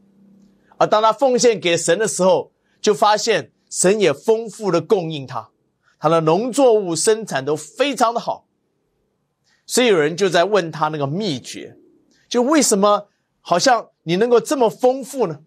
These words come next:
你奉献这么多，神也给你这么多，那个原因何在？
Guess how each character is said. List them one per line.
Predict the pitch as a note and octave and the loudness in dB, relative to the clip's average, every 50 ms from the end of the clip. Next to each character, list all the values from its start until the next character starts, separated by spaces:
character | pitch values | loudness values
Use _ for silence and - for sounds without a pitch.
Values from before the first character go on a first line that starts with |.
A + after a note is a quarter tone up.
| _ _ _ | _ _ _
你 | - D#3+ - | -4 -4 -2
奉 | - - E4 C#4+ C4+ | 0 0 0 0 0
献 | B3+ C#4+ C#4+ B3+ | 0 0 0 0
这 | F#3+ B3+ | 0 0
么 | C#4+ B3+ A#3+ | 0 0 0
多， | E3+ B3+ B3+ B3+ A3+ | 2 2 2 2 2
神 | - - - F#3 A3 | 0 -4 -4 -2 0
也 | A#3+ G#3+ | 0 0
给 | - - G#3 A3 | 2 2 0 0
你 | A3 G#3 | 0 0
这 | - - A3 | 0 0 0
么 | G3 F#3 F3 | 0 -2 -2
多， | G3 G3 F#3 F#3+ _ - | 0 0 -2 -2 _ -4
那 | G#3 G#3+ | 0 0
个 | G3+ F#3+ | 0 2
原 | D#3+ E3+ E3 E3+ G3 | 2 0 0 0 0
因 | G#3+ A3 A#3 A3 | 0 0 0 -2
何 | - - D3 D3+ D#3 | -2 -2 -2 -2 0
在？ | - G#3+ F3+ D#3+ C#3+ | -2 -4 -4 -4 -8